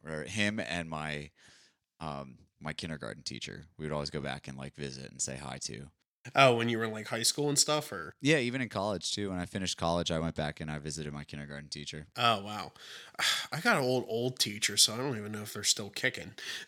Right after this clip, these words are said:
Speaker 2: <laughs>
Speaker 1: Yeah,
Speaker 2: I did,
Speaker 1: nice.
Speaker 2: I did, however, reach out to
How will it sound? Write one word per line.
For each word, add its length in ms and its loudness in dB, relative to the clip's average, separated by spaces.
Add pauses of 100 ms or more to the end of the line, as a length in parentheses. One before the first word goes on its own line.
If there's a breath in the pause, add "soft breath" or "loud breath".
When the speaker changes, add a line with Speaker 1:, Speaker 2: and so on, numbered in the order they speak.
(140 loud breath)
Speaker 2:
<laughs> 0 -
Speaker 1:
Yeah, 260 6 (440 loud breath)
Speaker 2:
I 160 12
did, 300 12
Speaker 1:
nice. 120 6
Speaker 2:
I 100 8
did, 180 8
however, 420 10
reach 320 6
out 260 4
to 720 2